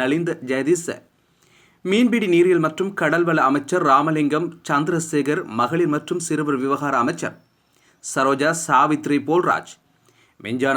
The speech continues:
மற்றும் தொழில்நுட்ப அமைச்சர் கிருஷாந்த அபேசேன மற்றும் பொருளாதார அபிவிருத்தி பிரதி அமைச்சர் அனில் ஜெயந்த பெர்னாண்டோ ஆகியோரால் பிரதமர் நரேந்திர மோடி இன்று ராஜதந்திரிகள் குழுவினருக்கும் சிறப்பு வரவேற்பு அளிக்கப்பட்டது.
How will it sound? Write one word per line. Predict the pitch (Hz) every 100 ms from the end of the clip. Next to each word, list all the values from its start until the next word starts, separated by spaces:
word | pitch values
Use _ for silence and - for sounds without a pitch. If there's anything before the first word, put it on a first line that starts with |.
| 131
மற்றும் | 127 180 202
தொழில்நுட்ப | 147 143 139 147 127
அமைச்சர் | 131 175 180 -
கிருஷாந்த | 135 - 151 160 143 - 117
அபேசேன | 135 139 175 170 98 - _ _ _ _ _ _
மற்றும் | 147 180 208 226
பொருளாதார | 196 185 208 196 156
அபிவிருத்தி | 165 170 170 226 170
பிரதி | 165 156
அமைச்சர் | 151 151 180 - 131
அனில் | 156 170 147
ஜெயந்த | 139 143 143 160
பெர்னாண்டோ | 147 135 139 160 170 120
ஆகியோரால் | 131 139 180 165 85 _ _ _ _ _ _
பிரதமர் | 127 127 135 117
நரேந்திர | 120 139 139 135
மோடி | 131 175 165 143
இன்று | 151 156 214 185 _ _ _ _
ராஜதந்திரிகள் | 147 170 190 196 185 156 160 156
குழுவினருக்கும் | 165 147 143 139 196 180
சிறப்பு | - 160 170 - 185 - 120
வரவேற்பு | 143 175 165 160
அளிக்கப்பட்டது. | 156 165 160 - 120